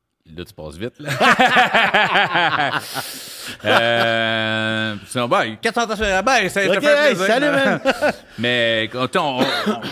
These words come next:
Speaker 1: on va pas nécessairement, là, aller sur toutes les sentences qui,
Speaker 2: Ouais.
Speaker 1: ça, ça doit être, j'imagine, similaire. Tu te fais arrêter pour le même genre de crime.
Speaker 2: Toujours le même sorte de délit, sauf, euh,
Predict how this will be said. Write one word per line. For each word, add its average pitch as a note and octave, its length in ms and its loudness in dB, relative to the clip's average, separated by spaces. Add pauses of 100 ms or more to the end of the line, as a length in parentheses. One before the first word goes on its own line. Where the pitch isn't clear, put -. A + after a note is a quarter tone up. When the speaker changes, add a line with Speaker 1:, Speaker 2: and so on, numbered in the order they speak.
Speaker 1:
on - 20 -8
va C3+ 100 0
pas G3+ 140 -2
nécessairement, C#3+ 520 -6
là, C#3+ 260 -4
aller A2+ 240 -6
sur - 160 -20 (100)
toutes B2+ 320 -6
les A2+ 100 -8
sentences B2 360 -8
qui, - 180 -16
Speaker 2:
Ouais. C#3 80 2
Speaker 1:
ça, C3+ 140 -8
ça A#2+ 140 -8
doit A#2 120 -4
être, A#2+ 40 -12
j'imagine, A#2+ 320 -8
similaire. B2 680 -6 (160)
Tu - 80 -20
te - 60 -20 (100)
fais G#2 240 -12
arrêter G#2+ 260 -10
pour G#2 120 -12
le G2+ 80 -6
même G#2 240 -8
genre G2+ 280 -8
de F#2+ 120 -12
crime. - 340 -18
Speaker 2:
Toujours C#3+ 260 0
le E3+ 100 2
même D3+ 200 0
sorte D3 200 -6
de D3 80 -6
délit, B2+ 420 -8
sauf, B2+ 420 -10
euh, G#2+ 400 -10